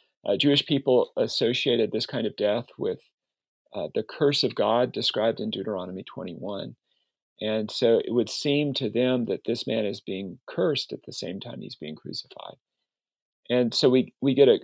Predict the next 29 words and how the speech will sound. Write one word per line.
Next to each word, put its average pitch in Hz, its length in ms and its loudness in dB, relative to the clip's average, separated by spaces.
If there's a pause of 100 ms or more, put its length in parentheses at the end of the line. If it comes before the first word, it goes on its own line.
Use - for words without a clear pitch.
a 117 80 2
greater 123 260 4
sense 113 300 -4
of 113 140 -6
what 107 180 0
Jesus 120 480 -2
endured 113 400 -4
on 123 140 -10
our 95 140 -6
behalf, - 500 -10 (680)
uh, 82 260 -10
that 101 140 -2
we 123 140 2
would 117 140 2
have 104 320 -2 (360)
the 107 80 -4
redemption 104 520 -2
of 85 200 -10
his 120 520 -8 (180)
sacrificial 113 600 -6
death, 87 320 -4 (720)
and 110 180 0
then 104 300 -2 (100)
ultimately 110 480 -2
the - 140 -8
hope - 240 -10
of - 80 -20
his - 180 -10
resurrection. - 600 -10